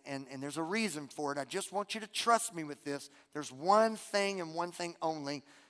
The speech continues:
that, that is, that is not for your pleasure." And here comes Satan. And Satan, in Genesis three, verses one through five, I chose to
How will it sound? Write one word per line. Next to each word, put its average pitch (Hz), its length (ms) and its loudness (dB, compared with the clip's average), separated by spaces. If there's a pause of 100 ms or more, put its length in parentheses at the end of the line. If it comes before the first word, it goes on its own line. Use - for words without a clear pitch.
(160)
that, 143 240 -2
that 139 160 0
is, 139 320 -6
that 139 140 -2
is 131 160 -8
not 170 160 4
for 170 160 -2
your 156 380 0 (300)
pleasure." 156 580 4 (1400)
And 143 160 -4
here 160 320 2
comes 185 300 0
Satan. 127 460 -2 (1500)
And 151 160 -6
Satan, 190 560 6 (360)
in 151 160 -4
Genesis 202 480 2
three, 180 260 2
verses 170 420 -2
one 170 200 0
through 196 180 -4
five, 156 500 6 (380)
I 165 160 6
chose 170 460 0
to 160 160 -4